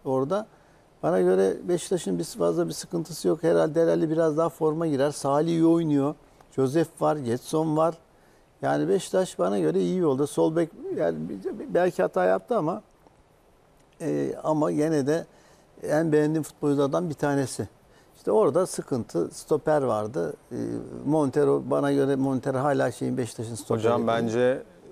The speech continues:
Speaker 2: şöyle de bir detay paylaşayım Melike. Şimdi derbilerde üst düzey mücadele ister.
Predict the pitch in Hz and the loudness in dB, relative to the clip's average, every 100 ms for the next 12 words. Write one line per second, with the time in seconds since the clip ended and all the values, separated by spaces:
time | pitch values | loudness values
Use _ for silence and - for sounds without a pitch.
0 | 165 160 - - 123 123 123 127 123 135 | -16 -10 -8 0 2 2 2 0 0 0
1 | 147 139 113 110 117 117 - 113 117 107 | -4 -4 -2 0 0 -2 0 0 0 -2
2 | 139 131 113 107 - 151 135 - 110 101 | -2 0 -2 -2 -2 -4 -4 -4 -4 -4
3 | 101 110 120 120 120 113 165 202 - - | 0 0 2 0 0 0 0 -2 -6 -10
4 | - - 139 135 113 127 123 135 127 - | -10 -2 0 2 2 2 2 0 0 -2
5 | 143 175 | -2 -2